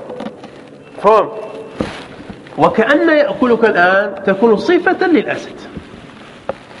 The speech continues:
تكون ماذا؟ كالصفة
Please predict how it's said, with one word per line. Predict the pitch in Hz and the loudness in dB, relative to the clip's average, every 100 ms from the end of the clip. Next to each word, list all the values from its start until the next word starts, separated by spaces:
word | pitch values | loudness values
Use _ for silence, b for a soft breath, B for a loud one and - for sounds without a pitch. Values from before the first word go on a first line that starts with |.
| - - - - - - - - - | -16 -16 -16 -16 -16 -18 -20 -8 -4
تكون | 156 185 | 0 2
ماذا؟ | 180 185 247 311 - - - - - - | 2 2 0 -4 -8 -14 -16 -18 -20 -4
كالصفة | 151 151 262 254 254 285 339 | -4 0 2 2 2 2 0